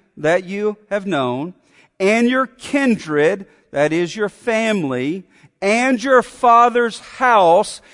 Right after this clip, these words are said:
it means that Abram is being told to walk away from his people, from his family, from his inheritance, and everything.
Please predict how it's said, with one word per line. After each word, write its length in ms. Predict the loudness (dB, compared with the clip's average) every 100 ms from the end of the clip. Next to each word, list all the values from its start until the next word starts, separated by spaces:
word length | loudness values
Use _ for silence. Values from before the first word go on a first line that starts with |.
| _
it 200 | -6 -4
means 640 | -2 -2 0 2 2 -2 -2
that 160 | -6
Abram 540 | 0 0 0 0 -2 -2
is 160 | -6
being 260 | -6 -6 -8
told 540 | -6 0 2 0 -2
to 80 | -8
walk 500 | -10 -4 0 0 0
away 800 | -4 -4 -2 0 0 0 -2 -8 _ _ _ _ _ _ _
from 300 | -4 0 0
his 280 | 0 -2 -4
people, 840 | -14 -8 -6 0 4 4 4 -2 _ _ _ _ _ _
from 300 | _ -2 0
his 220 | 0 -4 -6
family, 920 | -6 -4 -2 -2 -2 -4 -6 -8 -12 _ _
from 280 | _ -2 2
his 280 | 2 2 2
inheritance, 1300 | -2 -2 -4 0 4 4 2 -6 -8 -14 -18 -18 -20 _ _ _ _ _ _ _ _ _
and 200 | -4 0
everything. 580 | 0 0 -6 -8 -10